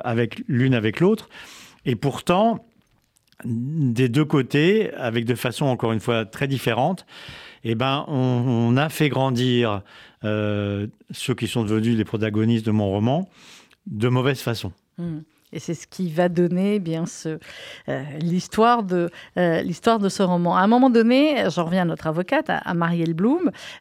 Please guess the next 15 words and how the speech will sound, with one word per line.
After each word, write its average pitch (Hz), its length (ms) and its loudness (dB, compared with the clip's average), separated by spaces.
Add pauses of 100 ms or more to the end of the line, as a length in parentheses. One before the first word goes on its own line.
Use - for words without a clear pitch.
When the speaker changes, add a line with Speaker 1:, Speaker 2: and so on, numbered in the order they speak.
Speaker 2:
euh, 185 340 4
elle 196 180 2
dit : « 294 180 0
Durer, 247 560 4 (160)
c'est 202 260 0
douter, 226 640 0
c'est 196 160 -6
se - 80 -2
poser 208 240 2
en 208 100 4
permanence 196 540 2
des 190 80 0
questions 202 320 -2
sur 175 240 -4
soi, 202 320 2